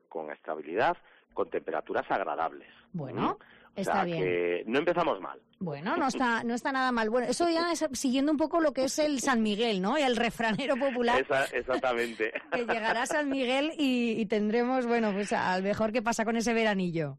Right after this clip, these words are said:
Speaker 1: Claro, efectivamente, es que estamos en una época, estamos en transiciones, ¿no? Eh, marzo, abril,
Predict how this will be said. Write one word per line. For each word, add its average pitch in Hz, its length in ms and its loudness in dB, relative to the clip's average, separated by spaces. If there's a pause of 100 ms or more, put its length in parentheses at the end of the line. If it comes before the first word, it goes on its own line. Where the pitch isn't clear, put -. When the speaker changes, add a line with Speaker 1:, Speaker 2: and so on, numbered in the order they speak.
Speaker 1:
Claro, 120 560 4
efectivamente, 131 580 0
es - 60 -8
que - 80 -8
estamos 147 280 -2
en 160 80 -2
una 147 160 2
época, 151 320 0 (120)
estamos 139 380 -4
en 143 120 -4
transiciones, 87 760 -8
¿no? 131 280 -2
Eh, 101 240 2
marzo, 113 400 -2
abril, 120 480 0